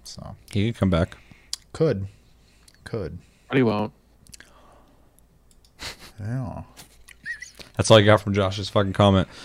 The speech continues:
Speaker 2: He ain't come back. <laughs>
Speaker 1: Well, he just stated his opinions. Otherwise,
Speaker 2: Yeah.
Speaker 1: uh, and
Speaker 3: Mm-hmm.
Speaker 1: my opinions in the episode.
Speaker 3: Yeah.
Speaker 2: Yeah. Any thoughts, Chris? You already
Speaker 3: My
Speaker 2: kinda talked about
Speaker 3: opinions
Speaker 2: the
Speaker 3: are also in the
Speaker 2: teleportation thing.
Speaker 3: episode, but yeah.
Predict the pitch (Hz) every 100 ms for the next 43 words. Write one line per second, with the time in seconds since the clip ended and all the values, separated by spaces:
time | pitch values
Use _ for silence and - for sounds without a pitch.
0 | - - 202 131 127 113 110 95 - -
1 | - - - - - - - - - -
2 | - - - _ - 107 101 98 - -
3 | - - 101 98 87 85 - - _ -
4 | - - 98 113 90 - - - - 98
5 | 95 95 98 101 92 - - - _ _
6 | - 90 87 85 80 92 90 101 117 98
7 | 90 85 92 98 107 - 82 90 _ _
8 | _ - _ _ _ _ _ _ _ -
9 | 156 110 95 _ _ _ - - - -
10 | _ _ - 98 120 - 175 - - -
11 | _ _ _ _ _ _ _ _ - 113
12 | 113 113 104 98 92 92 101 90 113 110
13 | 135 - 101 92 92 - 92 95 95 98
14 | 104 113 104